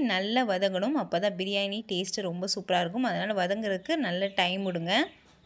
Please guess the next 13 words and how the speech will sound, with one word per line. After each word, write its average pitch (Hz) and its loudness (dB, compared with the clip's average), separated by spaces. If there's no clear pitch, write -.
இந்த 311 8
மாதிரி 285 8
நல்லா 240 6
வதங்கினதுக்கு 220 4
பின்னாடி 202 4
இதுல 214 6
புதினா, 240 6
கொத்தமல்லி 208 4
ஒரு 214 6
அரை 185 4
அரை 208 4
கட்டு 190 0
சேர்த்துக்கலாம். 190 2